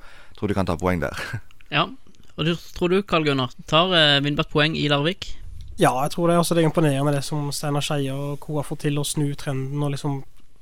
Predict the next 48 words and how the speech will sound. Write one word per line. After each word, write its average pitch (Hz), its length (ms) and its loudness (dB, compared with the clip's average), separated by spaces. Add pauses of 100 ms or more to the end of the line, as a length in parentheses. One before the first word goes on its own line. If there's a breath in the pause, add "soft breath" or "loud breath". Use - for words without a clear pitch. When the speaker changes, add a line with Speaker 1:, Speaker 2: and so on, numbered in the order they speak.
Speaker 3:
ja, 143 100 -14
det - 80 -6
er 147 80 2
jo 139 80 2
helt 147 240 0
annet 147 240 2
Vindbjart-lag 143 460 0
nå 143 160 2
enn 143 100 2
det 143 80 -2
var 139 140 -2
i - 20 -2
starten 139 300 -4
av - 20 -6
sesongen, 147 400 -6
så - 240 -14
de - 380 -14
kan 147 100 -4
fort 151 160 -8
ta 214 80 -6
poeng 180 240 0
der. 139 80 -6 (640)
Speaker 1:
Ja, 82 240 2
så 101 80 4
er 110 80 6
det 139 80 8
jo 127 60 6
sånn, 98 100 6
de 90 160 2
tar 95 240 4
kanskje 85 320 -2
mest - 160 -2
poeng 85 240 -2
på 78 80 0
hjemmebane, 90 400 6
men 67 160 -2
jeg 64 140 -4
føler 80 260 -2
det 82 160 4
nesten - 240 -6
er 64 80 -4
litt 73 160 -6
myte 76 240 -6
også, 95 160 4
i 101 60 6
hvert 92 100 2
fall 82 140 -4
denne 98 100 2